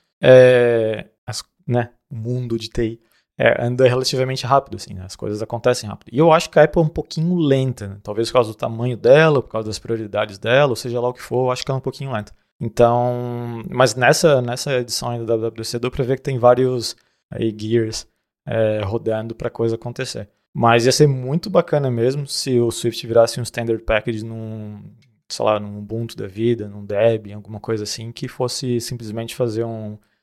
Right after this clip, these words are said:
um A P T ali pra fazer o upgrade quando saísse alguma alteração da, do runtime, ou alguma coisa do gênero, né? Obviamente teria versão L T S, esse tipo de coisa, mas com isso feito, ia ser muito, muito legal mesmo, porque,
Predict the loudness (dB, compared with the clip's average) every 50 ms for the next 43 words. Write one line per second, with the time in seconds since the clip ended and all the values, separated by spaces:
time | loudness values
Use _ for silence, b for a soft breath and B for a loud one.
0 | _ 2 4 4 4 4 2 -2 -2 -2 -2 -2 0 0 -2 -4 -6 -8 -10 -6
1 | -4 -4 -4 -4 -4 -4 -2 -2 -2 -4 -6 -10 -12 -8 -6 -6 -6 -6 -8 -10
2 | -10 -8 -6 -6 -6 -6 -6 -8 -8 -8 -6 -4 -4 -4 -4 -6 -8 -8 -8 -8
3 | -8 -8 -10 -12 -16 -16 -10 -4 -2 0 0 0 -2 -4 -4 -4 -4 -2 -2 -4
4 | -4 -4 -4 -4 -4 -4 -6 -8 -8 -8 -8 -8 -8 -10 -12 -16 _ _ _ _
5 | 0 2 2 2 2 2 2 0 0 -2 -4 -4 -6 -6 -6 -8 -6 -6 -6 -6
6 | -6 -2 2 4 4 4 4 4 2 0 -2 -4 -8 -14 -16 -18 _ _ -8 -8
7 | -8 -8 -6 -4 -2 -2 -2 -4 -6 _ _ _ _ _ -8 -4 -2 0 0 0
8 | 0 0 0 0 0 -2 -2 -6 -8 -10 _ -10 -6 -2 0 2 4 4 4 2
9 | 2 -2 -6 -8 -6 -2 0 2 2 0 0 -4 -12 -14 -14 _ _ _ -6 0
10 | 0 2 2 4 2 2 0 0 0 0 0 0 0 -4 -4 -4 -2 -4 -2 2
11 | 4 6 6 6 4 2 0 -2 -8 -8 -8 -12 -16 _ -20 _ -6 -2 -2 0
12 | 0 -2 -4 -6